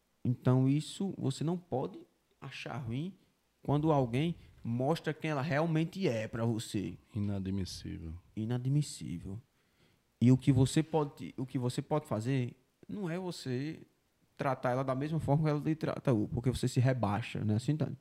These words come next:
Speaker 2: Sim, com certeza.
Speaker 1: Mas você pode tirar
Speaker 2: Mas você pode colocá-la no lugar dela.
Speaker 1: no lugar dela. E a melhor forma de castigar, cara,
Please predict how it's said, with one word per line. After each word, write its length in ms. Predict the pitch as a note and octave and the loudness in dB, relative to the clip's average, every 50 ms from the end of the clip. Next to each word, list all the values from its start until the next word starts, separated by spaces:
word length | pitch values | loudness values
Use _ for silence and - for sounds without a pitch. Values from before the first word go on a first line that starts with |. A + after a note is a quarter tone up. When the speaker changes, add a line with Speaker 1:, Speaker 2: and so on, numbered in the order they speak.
| _ - | _ -10
Speaker 2:
Sim, 400 | - - F2+ E2 D#2+ D#2+ E2 F2 - - | -4 -2 -2 0 0 -2 -2 -4 -4 -4
com 100 | F2+ E2+ | -6 -4
certeza. 500 | - - B2 - - F#2+ E2 D#2+ E2+ E2+ E2+ - - _ _ - - - | -4 -4 -6 -4 -4 -4 -4 -4 -2 -4 -4 -6 -10 _ _ -20 -4 2
Speaker 1:
Mas 200 | C#3 A#2 A2 A2+ | 4 6 6 6
você 240 | A#2 A2+ - D3 C3 | 6 8 8 6 6
pode 360 | - - C3 C3+ D3 D3 B2+ - - - - - - - _ _ _ _ _ _ _ | 6 6 6 8 8 6 4 0 -4 -12 -20 -20 -20 -20 _ _ _ _ _ _ _
tirar 560 | - B2+ B2 A#2+ B2 B2+ C3+ D3 C#3+ C3 - - - - | 2 4 6 6 8 8 8 8 6 4 2 -2 -8 -6
Speaker 2:
Mas 160 | - G#2+ G2+ - | -2 0 2 4
você 80 | D3+ | 4
pode 240 | - - B2+ B2+ - | 4 4 4 4 2
colocá-la 500 | - D#3+ F3 E3 - - C#3+ D3+ E3 E3+ | 2 0 0 0 0 0 0 2 4 4
no 120 | F3+ F#3+ | 4 6
lugar 280 | G3 G#3+ G#3+ A3 A3 G#3 | 6 6 6 6 6 4
dela. 280 | A2 F2 D2+ C2+ C#2+ - | 4 2 2 0 2 4
Speaker 1:
no 140 | C3 B2+ A#2+ | 4 4 4
lugar 320 | A#2 A#2 A2+ A#2 A2 G#2+ G2+ | 2 0 0 0 0 0 0
dela. 420 | G#2 G2 G2 G2 G2+ A2 A#2 A2+ - - - - - - - _ _ _ _ _ _ _ _ _ _ _ _ _ _ _ _ _ _ - - _ - | -2 -2 -2 -2 0 -2 -2 -4 -6 -10 -20 -20 -20 -20 -20 _ _ _ _ _ _ _ _ _ _ _ _ _ _ _ _ _ _ -20 -4 _ 6
E 380 | B2+ C3 C#3 D3 D#3 D#3+ - - | 8 8 8 8 6 6 4 2
a 100 | - B2 | 4 6
melhor 340 | C3 C3 C#3+ D#3 E3+ F#3 - | 8 8 8 8 8 6 4
forma 340 | - - C3+ D3+ F3 F3 E3 | 4 2 4 4 4 4 4
de 80 | D3+ | 2
castigar, 560 | - - C#3+ C3+ - - - A2+ B2 C#3 D#3+ D#3 | 2 2 0 0 0 -2 0 2 4 4 2 2
cara, 260 | - G#2 G#2 - - | 0 -2 -4 -4 -6